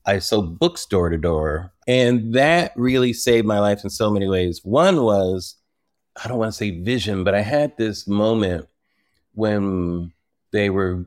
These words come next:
giving us instruction about selling and everything, where I just kinda had this image. And I always would have deja vu and that kind of thing, but this was stronger.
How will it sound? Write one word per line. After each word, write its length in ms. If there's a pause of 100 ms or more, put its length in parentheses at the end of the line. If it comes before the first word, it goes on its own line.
giving 280
us 160
instruction 560
about 280
selling 380
and 80
everything, 320
where 100
I 80
just 260
kinda 420 (220)
had 240
this 300 (140)
image. 380
And 200
I 100
always 340
would 120
have 220
deja 360
vu 260
and 120
that 160
kind 160
of 60
thing, 140
but 100
this 160
was 120
stronger. 420